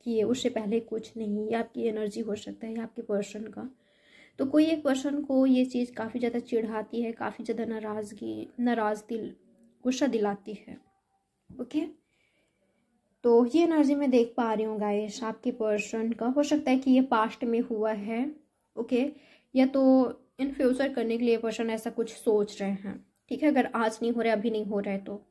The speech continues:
फ्यूचर में होने वाला है, या तो पास्ट में हो चुका है, उसके बारे में सोच रहे हैं, या तो इस पर्सन का प्लान है ऐसा कुछ,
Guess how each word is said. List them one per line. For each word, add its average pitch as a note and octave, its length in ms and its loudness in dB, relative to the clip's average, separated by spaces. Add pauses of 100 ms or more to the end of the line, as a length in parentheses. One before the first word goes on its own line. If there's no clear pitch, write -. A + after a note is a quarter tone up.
(140)
फ्यूचर A3+ 280 -2
में A#3 140 2
होने A3 300 0
वाला A3 200 0
है, B3+ 120 -2
या B3+ 80 2
तो B3 120 -4
पास्ट G#3 340 -6
में A3+ 120 -2
हो A3+ 180 -4
चुका - 300 -10
है, - 200 -12 (280)
उसके B3 200 -6
बारे A#3 220 2
में A3 120 2
सोच G#3 360 -2
रहे G3 80 -4
हैं, G3+ 140 -12 (1600)
या C4 80 2
तो C4+ 80 4
इस C4+ 100 0
पर्सन B3+ 260 2
का B3+ 140 0
प्लान A3+ 360 0
है A3 180 -2
ऐसा G3+ 220 -4
कुछ, G3 320 -12